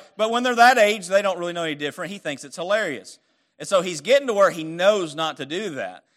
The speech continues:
And so we tell him, "Spurgeon, do not push this." We kind of give him the motion, "Don't push this onto the ground." Look away for two seconds, and guess what we hear? The plate splattering on the ground, right? He knew enough at least to,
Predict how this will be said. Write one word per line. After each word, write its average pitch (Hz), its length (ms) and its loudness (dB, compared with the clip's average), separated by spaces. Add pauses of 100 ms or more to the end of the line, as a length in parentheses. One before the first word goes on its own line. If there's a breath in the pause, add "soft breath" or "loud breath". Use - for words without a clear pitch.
(140)
And 139 100 -12
so 175 140 -2
we 156 140 -2
tell 180 320 -2
him, 120 200 -8
"Spurgeon, 104 640 -16
do 110 140 -16
not 113 340 -10
push 226 300 -8
this." 104 300 -16
We 104 40 -20
kind 135 160 -12
of 120 60 -12
give 139 120 -12
him 160 60 -14
the 160 60 -14
motion, 170 400 -4
"Don't 131 240 -8
push 220 220 -14
this 151 200 -16
onto 120 200 -16
the 131 60 -20
ground." 139 420 -10 (640)
Look 139 180 -14
away 147 180 -4
for 131 140 -16
two 165 200 -14
seconds, 170 440 -8
and 127 100 -18
guess 135 220 -10
what 147 120 -14
we 147 140 -12
hear? 120 320 -12 (800)
The 127 100 -8
plate 175 460 0
splattering 208 560 -2
on 226 160 0
the 233 80 -8
ground, 202 400 -2
right? 202 280 -2 (380)
He 160 140 -6
knew 214 160 -4
enough 233 420 4
at 165 80 -2
least 262 400 -2
to, 139 240 -6